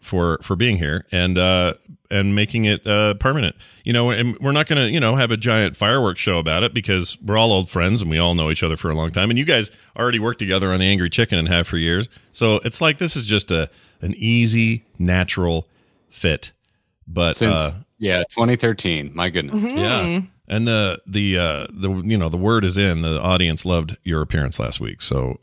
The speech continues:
Speaker 1: uh, it only
Speaker 3: Aw.
Speaker 1: made sense.
Speaker 3: Yeah. Thanks,
Speaker 1: Yeah.
Speaker 3: guys.
Speaker 1: Nothing
Speaker 3: It
Speaker 1: but
Speaker 3: was, uh, it was really fun. And everyone was very, very kind on Twitter, which,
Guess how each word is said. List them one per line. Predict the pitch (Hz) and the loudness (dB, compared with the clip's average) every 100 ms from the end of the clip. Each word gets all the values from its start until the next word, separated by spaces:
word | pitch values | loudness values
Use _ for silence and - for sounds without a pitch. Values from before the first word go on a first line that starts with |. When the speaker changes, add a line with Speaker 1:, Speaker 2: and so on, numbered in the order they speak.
| 78 | -4
Speaker 1:
uh, | 65 - | -4 -2
it | 82 | -2
only | 90 - | -2 0
Speaker 3:
Aw. | 196 | 0
Speaker 1:
made | 208 | 0
sense. | - 64 185 | -4 -4 0
Speaker 3:
Yeah. | 165 156 | 2 0
Thanks, | - 175 156 | 0 -2 -2
Speaker 1:
Yeah. | 65 | -2
Speaker 3:
guys. | 107 127 - | 0 0 -2
Speaker 1:
Nothing | 95 101 240 | -2 0 0
Speaker 3:
It | |
Speaker 1:
but | 233 | -2
Speaker 3:
was, | 220 | -2
uh, | 220 196 190 | 0 0 2
it | 220 | 0
was | 196 | 0
really | 180 170 135 | 0 0 0
fun. | 135 123 120 196 | 0 0 0 -2
And | - 147 143 143 - | 0 2 2 0 -2
everyone | 160 170 156 170 | 0 2 2 2
was | 180 | -2
very, | - 147 | 0 0
very | 139 131 | 2 0
kind | 180 165 135 180 | 0 -2 0 0
on | 190 208 | -2 -2
Twitter, | - 180 233 - | -2 -2 -2 -2
which, | 208 175 - | -2 -2 -4